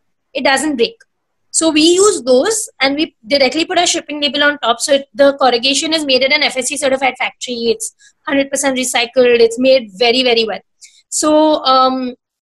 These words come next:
that is basically how we combated the problem. A lot of people came to us and said, "Why don't you use bioplastics? Like, you know, if you want to get into physical distribution, just put bioplastic on top." Bioplastics doesn't have enough research done on them.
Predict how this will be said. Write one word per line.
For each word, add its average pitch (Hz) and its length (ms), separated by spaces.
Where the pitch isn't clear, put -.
that 262 240
is 311 140
basically 285 360
how 339 120
we 277 180
combated 233 460
the 202 80
problem. 254 420
A 294 80
lot 285 240
of 311 80
people 320 180
came 277 220
to 285 40
us 277 160
and 277 120
said, 277 120
"Why 233 140
don't 247 160
you 262 120
use 262 100
bioplastics? 220 1000
Like, 220 300
you 240 160
know, 254 120
if 240 40
you 254 80
want 233 140
to 226 60
get 233 80
into 226 120
physical 233 340
distribution, 226 680
just 226 220
put - 180
bioplastic 220 560
on 226 140
top." 214 140
Bioplastics 294 720
doesn't 254 280
have 311 140
enough 277 300
research 233 480
done 202 160
on 185 160
them. - 80